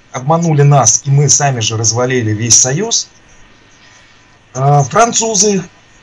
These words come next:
купили это производство в Чехии, Г З Медиа, вложили туда денег – приехали в страны Союза и скупили десять прессов.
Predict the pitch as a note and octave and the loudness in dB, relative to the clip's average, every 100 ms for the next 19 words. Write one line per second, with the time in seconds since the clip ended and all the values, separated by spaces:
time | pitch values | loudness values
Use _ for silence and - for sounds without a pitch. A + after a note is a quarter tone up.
0 | _ _ _ _ _ _ _ - _ _ | _ _ _ _ _ _ _ -20 _ _
1 | _ - C#3+ A3 A#3 G#3+ - _ _ - | _ -8 -6 -4 -2 -2 -4 _ _ -10
2 | - F#3+ F#3 E3+ E3 D3+ F3+ F3+ - B2+ | -6 -4 -4 0 0 2 0 -2 -4 -4
3 | - D3 C3+ D3+ D3+ D3+ D#3+ F3 E3 E3+ | -2 0 -2 -4 -4 0 2 2 -2 -4
4 | D3+ D#3 C#3+ - _ _ _ _ _ _ | -6 -6 -8 -12 _ _ _ _ _ _
5 | _ _ _ _ C3 D3 F3+ A3 D3 C#3 | _ _ _ _ -2 0 2 0 -2 0
6 | C#3+ G#2+ C3 D3 D#3 - - - _ _ | -2 -2 -2 -2 -4 -10 -20 -20 _ _
7 | _ _ _ - - D#3+ E3+ G#3+ E3 E3 | _ _ _ -20 -4 -2 0 0 0 -2
8 | C#3+ - _ _ _ _ _ _ - - | -2 -4 _ _ _ _ _ _ -6 0
9 | E3 E3 C#3 D3 B2+ B2+ C3+ D3+ D3 - | 2 4 2 2 0 -4 -4 -6 -10 -16
10 | - - - F3 - F#3 F#3 A#3 A3+ F#3+ | -20 -20 -12 -4 -2 -4 -8 -8 -4 -4
11 | - _ _ _ _ _ - A3+ A3+ F#3 | -6 _ _ _ _ _ -8 -2 -2 -2
12 | - D#3+ C3 - F2 | -8 -8 -6 -8 -10